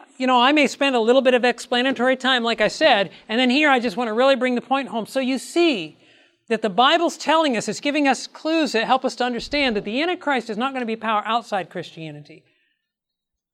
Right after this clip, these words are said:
It's gonna come up inside Christianity as an imposter. Also, Paul warned, "From among your own selves, they're gonna be these men who rise up and speak perverse things."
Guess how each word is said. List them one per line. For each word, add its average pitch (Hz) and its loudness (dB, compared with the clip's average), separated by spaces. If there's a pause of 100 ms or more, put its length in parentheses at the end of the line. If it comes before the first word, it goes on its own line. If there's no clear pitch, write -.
It's 185 -14
gonna 226 -4
come 226 -4
up 220 -2
inside 214 -4
Christianity 143 -16 (580)
as 190 -2
an 202 -4
imposter. 208 0 (340)
Also, 247 4
Paul 247 4
warned, 226 0
"From 208 -6
among 233 0
your 285 2
own 320 2
selves, 320 0 (960)
they're 165 -8
gonna 214 0
be 226 -2
these 214 -2
men 233 -2
who 185 -6
rise 208 2
up 226 0
and 151 -14
speak 208 -12
perverse 170 -8
things." 156 -18